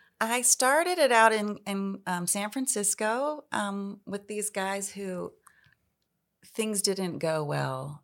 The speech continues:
And so I, at this point, I was like, "No, I'm not making a record. I'm not compromising. I'm not making a record I'm not a hundred percent into." I just did three years of that and,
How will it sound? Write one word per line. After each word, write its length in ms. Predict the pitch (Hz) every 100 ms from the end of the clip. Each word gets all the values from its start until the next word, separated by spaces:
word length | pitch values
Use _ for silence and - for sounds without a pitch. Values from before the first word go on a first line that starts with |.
| -
And 160 | 151
so 480 | - 160 147 147 - -
I, 600 | 147 151 151 147 143 - _ _ _ _ _
at 140 | 254 -
this 180 | 311 -
point, 340 | 233 190 -
I 120 | 185
was 160 | 185 180
like, 200 | 170 - _ _ _ _ -
"No, 380 | 214 214 208
I'm 220 | 208 196 196
not 160 | 196
making 280 | 196 190 190
a 60 | 175
record. 440 | 175 175 175 170 -
I'm 80 | 185
not 140 | 190
compromising. 760 | 190 180 185 180 175 165 170 165
I'm 60 |
not 120 | 165 -
making 200 | 170 165
a 40 |
record 220 | 156 156
I'm 120 | 156
not 220 | 156 151 -
a 40 |
hundred 300 | 147 151 -
percent 360 | 147 - 143 127
into." 540 | 139 135 139 135 131 _ - - - - -
I 20 | 170
just 260 | 180 -
did 360 | 160 147 143 -
three 180 | 160 156
years 300 | 147 139 131
of 100 | 123
that 280 | 131 127 -
and, 340 | 139 135 135